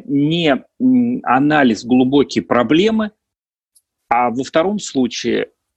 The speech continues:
команда садится в круг, команда берёт какую-то проблему или какую-то задачу. Ну, в данном случае это может быть постановка цели на следующий год. Для того, чтобы поставить цели на следующий год, если мы идём по методу facilitation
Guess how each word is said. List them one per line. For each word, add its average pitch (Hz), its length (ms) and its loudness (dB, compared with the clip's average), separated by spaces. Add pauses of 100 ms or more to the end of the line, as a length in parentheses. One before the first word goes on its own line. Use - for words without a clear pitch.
команда 135 400 0
садится 110 540 -4
в - 120 -20
круг, 185 400 -2 (600)
команда 127 400 2
берёт 110 320 0
какую-то - 400 -4
проблему 107 520 0
или 95 100 -2
какую-то 95 460 -4
задачу. 147 680 -2 (140)
Ну, 151 140 -4
в - 20 -6
данном 117 260 2
случае - 380 -2
это 104 100 -4
может 104 300 2
быть 104 280 -2 (460)
постановка - 460 -2
цели 104 200 0
на 95 140 -4
следующий 90 420 -6
год. 92 220 -4 (640)
Для 123 160 2
того, 147 140 2
чтобы 127 180 -4
поставить 143 420 -2
цели 147 180 0
на 139 140 -2
следующий 135 460 -2
год, 196 280 -2 (540)
если 135 320 0
мы 131 180 4
идём 123 200 0
по 131 80 0
методу 123 340 0
facilitation 120 800 0